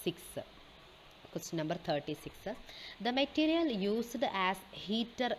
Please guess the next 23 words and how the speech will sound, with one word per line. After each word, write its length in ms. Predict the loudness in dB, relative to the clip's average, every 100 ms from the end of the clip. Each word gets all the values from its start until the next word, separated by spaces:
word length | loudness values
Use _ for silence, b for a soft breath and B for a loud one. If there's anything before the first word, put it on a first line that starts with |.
| 0
element, 320 | 0 -2 -6 -6 0
ഒരു 100 | 0 0
ഹീറ്റർ 540 | 0 0 -2 2 2 2 0 0
എലമെൻറ്റിൻ്റെ 840 | 0 0 0 -2 -4 -4 -2 -2 -2 -8 B B B B B -20 -20 -12 -4 0
എലമെൻ്റായിട്ട് 580 | 2 2 4 4 4 2
ഉപയോഗിക്കുന്ന 600 | 4 6 4 2 0 0 -2 -2 0
material 680 | 0 -2 -2 0 4 4 2 -2 -6
എന്താണ്? 460 | -6 -6 -6 -6 -10 -14 -4
അപ്പോൾ 140 | 2
ആ 20 | 2
ഒരു 100 | 2 0
ഹീറ്റർ 380 | 0 2 2 4
എന്ന് 100 | 2 0
പറഞ്ഞ 160 | 0 0
ഡിവൈസിലുള്ള, 840 | 0 0 -2 -2 -2 0 -2 -2 -4 -6 B B B B B -6
ആ, 60 | -2
നമ്മൾ 200 | 0 0 0 -2 -6 -18 -20 -12 -6
അതിനകത്ത് 420 | -2 0 0 0 0
വരുന്ന 180 | 2 0
ഹീറ്റിംഗ് 360 | -4 -4 -2 -2 -2 0
എലമെൻ്റ് 460 | 2 2 0 0 -2
ഉണ്ട്. 140 | -6 -12 -18 -20 -10
അപ്പം 220 | -6